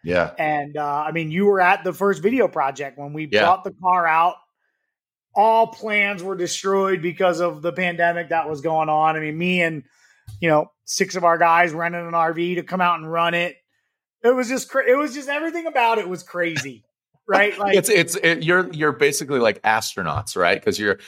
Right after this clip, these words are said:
Speaker 1: you're kinda getting ready. You're, you're ready to go. Like, "Oh, we can't, we can't launch. We can't launch."
Speaker 2: Yeah,
Speaker 1: We, "Nope,
Speaker 2: that's
Speaker 1: you got,
Speaker 2: exactly
Speaker 1: you gotta
Speaker 2: what
Speaker 1: park
Speaker 2: we
Speaker 1: it." And, and then, and then, and then, okay, well, and then, uh, obviously worldwide epidemic happens. And then it's like, "Okay,
Speaker 2: Yeah.
Speaker 1: well,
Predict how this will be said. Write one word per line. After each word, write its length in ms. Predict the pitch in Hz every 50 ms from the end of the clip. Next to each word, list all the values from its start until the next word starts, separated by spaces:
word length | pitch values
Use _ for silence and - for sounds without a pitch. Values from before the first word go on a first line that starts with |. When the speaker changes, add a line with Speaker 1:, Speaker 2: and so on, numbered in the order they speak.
| - - -
Speaker 1:
you're 100 | 110 110
kinda 220 | - 139 131 127
getting 260 | 120 135 139 - 120
ready. 260 | 120 127 127 127 135 127
You're, 220 | 117 110 107 107
you're 160 | 107 107 107 104
ready 180 | 131 131 127
to 60 | 123 117
go. 180 | 120 120 120
Like, 160 | 120 104 92 92
"Oh, 200 | 101 113 - -
we 60 | - -
can't, 260 | - 98 95 98 -
we 80 | - 90
can't 220 | - 101 95 -
launch. 400 | 95 98 98 85 80 - - - -
We 80 | 165
can't 240 | - - 95 - -
launch." 160 | 113 113 -
Speaker 2:
Yeah, 120 | 113 131 147
Speaker 1:
We, 60 | -
"Nope, 260 | - 87 - 190 196
Speaker 2:
that's 100 | 185 -
Speaker 1:
you 60 | 95
got, 140 | 90 98 -
Speaker 2:
exactly 420 | 156 190 202 175 165 190 180 208
Speaker 1:
you 40 | -
gotta 160 | - 110 113
Speaker 2:
what 100 | 165 175
Speaker 1:
park 160 | 156 156 147 -
Speaker 2:
we 60 | 120 92
Speaker 1:
it." 100 | - _ _ _ _ _ _ _ _ _ _ _ _ _ -
And, 120 | 123 123 123
and 160 | 107 120 120
then, 120 | 123 117 117
and 80 | 113 113
then, 180 | 113 113 113 -
and 120 | - 107
then, 140 | 110 104 104
okay, 220 | 110 110 - 107
well, 240 | 107 101 104 101 -
and 100 | 98 92
then, 300 | 92 90 90 95 95 - _ _
uh, 100 | - 92 - - - -
obviously 280 | 92 95 87 87 - 101
worldwide 380 | 87 90 90 85 95 95 98 -
epidemic 460 | 95 107 - - 107 113 110 95 87
happens. 460 | - 85 78 - - 71 76 - - -
And 80 | 95
then 80 | 101 92
it's 80 | 87 87
like, 120 | 95 -
"Okay, 200 | 123 139 120 113
Speaker 2:
Yeah. 60 | 113
Speaker 1:
well, 140 | 98 90 85